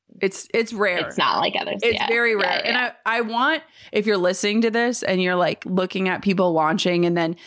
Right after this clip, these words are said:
Speaker 1: they're telling the behind the scenes about how awful it was, like, there is a different way. There is a different way. And I think too, it's like, if your whole business model is around launching certain products or offers or services at certain
Speaker 2: Mm-hmm.
Speaker 1: times and, like, you just dread it,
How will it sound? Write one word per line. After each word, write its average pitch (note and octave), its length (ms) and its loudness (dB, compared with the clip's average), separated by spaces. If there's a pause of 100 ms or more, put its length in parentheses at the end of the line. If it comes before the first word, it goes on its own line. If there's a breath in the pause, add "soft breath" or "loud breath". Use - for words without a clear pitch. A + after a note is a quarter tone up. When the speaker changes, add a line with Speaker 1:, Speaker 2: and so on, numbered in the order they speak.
(140 loud breath)
Speaker 1:
they're F#3+ 140 2
telling G3+ 380 0
the F#3+ 80 0
behind F3+ 420 0
the G#3+ 40 2
scenes F3 460 2
about F3 220 0
how E3+ 240 -2
awful F3 400 2
it G3+ 100 0
was, A3 240 2
like, F#3 140 -2
there G3 180 2
is G#3 100 0
a F#3 60 -2
different F3 320 0
way. A2 280 -4 (100)
There F#3 180 -2
is F#3+ 400 2
a F3+ 60 -2
different F3+ 300 -2
way. C3 380 0
And E3+ 540 0
I F3 160 2
think G3 300 -2
too, G#3 220 2
it's E3 200 -2
like, E3+ 240 -2 (500 soft breath)
if F#3+ 160 -2
your A#3 260 2
whole A#3 200 2
business F#3 680 2
model E3+ 400 2
is E3+ 420 2
around F#3 540 0
launching F3+ 600 0
certain E3+ 380 -2
products D4+ 480 0
or E3+ 100 2
offers G#3 460 0
or E3+ 80 2
services F3+ 500 0
at F#3+ 140 0
certain F3+ 260 0
Speaker 2:
Mm-hmm. A#3 120 -2
Speaker 1:
times E3 320 2
and, F3 120 0
like, E3 160 -2
you F3+ 140 0
just E3+ 260 -2
dread D3+ 320 0
it, A#3 280 -2